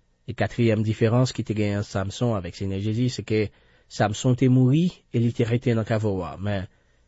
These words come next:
se ne Jezi te mouri, men li te resiscite, e li est vivan pou l'eternite. Se isit lan ke n'a fini avek pouram non pou jodi an. M'espere ke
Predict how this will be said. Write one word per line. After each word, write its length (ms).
se 180
ne 160
Jezi 320
te 200
mouri, 400
men 340
li 160
te 180
resiscite, 680
e 140
li 120
est 80
vivan 340
pou 100
l'eternite. 640
Se 140
isit 240
lan 220
ke 340
n'a 160
fini 240
avek 160
pouram 320
non 160
pou 380
jodi 260
an. 140
M'espere 600
ke 140